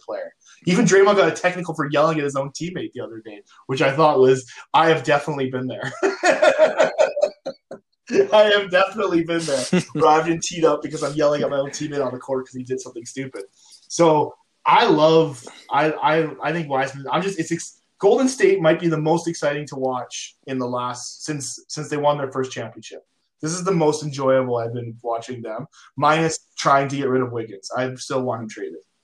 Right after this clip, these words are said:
Speaker 2: Hmm.
Speaker 1: So, yeah. <laughs>
Speaker 2: Yeah. Well, we, we don't have to get into Wiggins, but, uh, yeah, just, uh,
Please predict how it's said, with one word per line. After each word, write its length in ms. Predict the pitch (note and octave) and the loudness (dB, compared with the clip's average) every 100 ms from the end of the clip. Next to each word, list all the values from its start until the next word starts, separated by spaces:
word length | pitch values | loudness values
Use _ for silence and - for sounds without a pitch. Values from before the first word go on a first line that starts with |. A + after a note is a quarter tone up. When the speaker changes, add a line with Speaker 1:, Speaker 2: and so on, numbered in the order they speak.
| - | -10
Speaker 2:
Hmm. 120 | A#2 | -8
Speaker 1:
So, 440 | G2 A#2 G#2+ G2 - _ _ - | -8 -8 -8 -10 -14 _ _ -8
yeah. 260 | - F2+ - _ _ _ _ _ _ - - | -8 -8 -12 _ _ _ _ _ _ -6 0
<laughs> 60 | G4 E4 - E5 - _ _ _ _ E3+ - - - - _ _ _ _ _ _ _ - | 2 0 -4 -14 -18 _ _ _ _ -18 -18 -20 -20 -20 _ _ _ _ _ _ _ -18
Speaker 2:
Yeah. 240 | F2+ D2+ - _ _ _ | -14 -14 -16 _ _ _
Well, 260 | - D#3+ _ - | -16 -16 _ 0
we, 220 | D#3 D#3 - - - _ - C3 A#4+ - _ _ _ | 0 0 -8 -20 -20 _ -10 -8 -8 -14 _ _ _
we 160 | C3 F3 | 0 2
don't 280 | G3 F3 - | 2 0 -2
have 320 | - C#3 - | 0 0 2
to 100 | - | -2
get 100 | C#3+ | -2
into 160 | - C#3+ | -4 -4
Wiggins, 360 | D3 D3 D3 B2+ | -4 -4 -6 -8
but, 220 | B2 A#2 | -6 -6
uh, 320 | A2+ A2+ G#2+ - G2+ - | -6 -10 -12 -10 -10 -6
yeah, 180 | D3+ C#3 | 0 0
just, 420 | B2+ F3+ - - | 0 -2 -2 -4
uh, 340 | C#3+ B2+ A2+ | -4 -2 -4